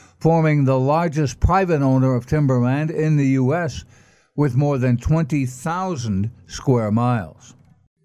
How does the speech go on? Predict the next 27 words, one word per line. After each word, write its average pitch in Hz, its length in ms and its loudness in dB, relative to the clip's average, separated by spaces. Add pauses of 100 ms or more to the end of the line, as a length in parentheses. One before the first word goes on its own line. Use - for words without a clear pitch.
(960)
Missoula 160 540 2
County 190 380 -2
Commissioners 160 600 -2
on 139 220 0
Wednesday 139 520 0
signed 160 400 -2
a 135 60 0
letter 139 440 -2 (280)
to 156 100 0
U 156 260 2
S 156 140 -2
Secretary 160 580 -2
of 131 80 -2
State 160 300 -2
Mike 165 340 -2
Pompeo, 170 720 -2 (380)
giving 156 320 2
their 170 240 0
consent 160 580 -4
to 147 100 -2
the 127 140 0
resettlement 160 800 -2
of 113 220 -2
refugees 135 840 -2 (300)
within 143 420 0
Missoula 123 460 0
County. 117 480 -4